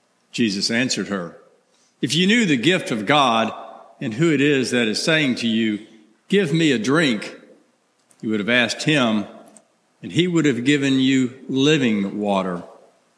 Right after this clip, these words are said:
The woman said to him, "Sir, you have no bucket, and the well is deep. Where do you get that living water?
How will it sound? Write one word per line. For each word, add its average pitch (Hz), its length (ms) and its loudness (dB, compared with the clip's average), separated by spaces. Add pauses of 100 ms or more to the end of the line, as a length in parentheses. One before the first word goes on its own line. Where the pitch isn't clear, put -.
(760)
The - 60 -12
woman 120 280 0
said 135 260 0
to 98 80 0
him, 92 300 -4 (1040)
"Sir, 120 480 2 (240)
you 151 100 -2
have 110 320 0
no 120 220 2
bucket, 117 500 0 (800)
and 117 80 -2
the 107 80 0
well 143 260 4
is 110 140 0
deep. 156 420 0 (840)
Where 226 160 -4
do 120 80 0
you 120 340 2
get 117 260 0
that 110 240 0
living 110 420 2
water? 107 460 -2